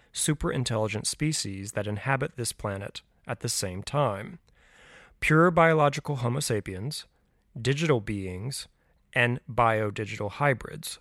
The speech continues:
This is the transhuman era, and it has already begun. Futurist and author B J Murphy says,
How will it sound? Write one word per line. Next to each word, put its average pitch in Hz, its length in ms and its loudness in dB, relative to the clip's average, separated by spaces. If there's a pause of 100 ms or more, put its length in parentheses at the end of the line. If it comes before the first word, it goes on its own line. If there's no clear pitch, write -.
(920)
This 170 420 4
is 147 180 -2
the 135 120 -2
transhuman 120 800 0
era, 107 440 0 (420)
and 120 160 4
it 113 100 2
has 117 180 0
already 123 400 0
begun. 104 540 -2 (540)
Futurist 208 540 2
and 147 180 0
author 135 440 2
B 131 240 -2
J 131 180 4
Murphy 117 380 0
says, 98 500 -4